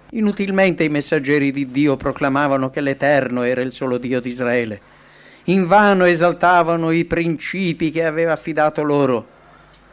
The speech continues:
Affascinato dallo sfarzo e dai riti del culto idolatra, il popolo seguì l'esempio del re e della sua corte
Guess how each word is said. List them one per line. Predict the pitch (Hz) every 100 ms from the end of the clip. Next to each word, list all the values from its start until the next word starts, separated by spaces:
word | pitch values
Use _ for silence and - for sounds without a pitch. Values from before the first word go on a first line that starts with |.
| _ -
Affascinato | - 139 - 143 - 151 143 151
dallo | 143 139 143
sfarzo | - - 143 135 - 139
e |
dai | 135 131 135
riti | 139 135 131 131
del | 127
culto | 123 131 123 127
idolatra, | 123 120 120 127 117 123 117
il | 120
popolo | - 123 - 120
seguì | 110 - 117 120
l'esempio | 117 113 120 113 117
del | 113
re | 117 117 120
e |
della | 107 110 113
sua | - 117 113
corte | - 135 131 - 123 120 -